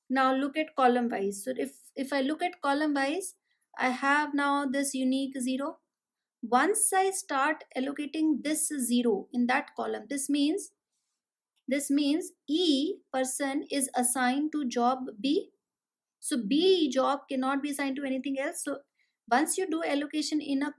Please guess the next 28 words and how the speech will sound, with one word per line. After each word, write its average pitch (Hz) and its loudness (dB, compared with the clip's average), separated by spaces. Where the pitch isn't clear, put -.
column, 277 2
cross 262 0
that 240 0
allocation, 233 -2
cross 262 0
that 285 -6
zero 247 0
in 247 0
that 254 0
row 233 4
if 240 -2
appears. 220 -6
Okay, 392 0
every 294 4
time 311 2
we 302 0
do 285 0
an 294 -2
allocation 262 -2
in 269 0
row, 254 4
we 254 0
have 233 2
to 254 -2
cross 220 -2
off 233 2
zeros 233 4
in 214 -4